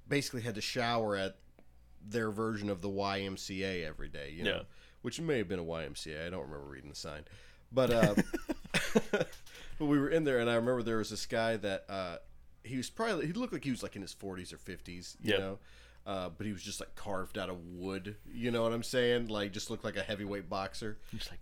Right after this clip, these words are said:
Speaker 1: And,
Speaker 2: "Damn."
Speaker 1: uh, covered in hair and tattoos. And, uh, I remember we were all standing in the showers, and this guy was washing his junk like it
Speaker 2: Oh.
Speaker 1: was going up for auction.
Speaker 2: Ugh.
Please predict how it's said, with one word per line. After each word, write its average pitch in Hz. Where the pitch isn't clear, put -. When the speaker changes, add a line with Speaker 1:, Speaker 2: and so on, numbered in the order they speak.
Speaker 1:
And, 110
Speaker 2:
"Damn." 104
Speaker 1:
uh, -
covered 139
in 113
hair 107
and 98
tattoos. 98
And, 104
uh, 92
I 104
remember 113
we 110
were 104
all 117
standing 123
in 113
the 98
showers, 90
and 110
this 110
guy 104
was 87
washing 107
his 104
junk 90
like 92
it 95
Speaker 2:
Oh. 78
Speaker 1:
was 85
going 90
up 85
for 82
auction. 64
Speaker 2:
Ugh. 98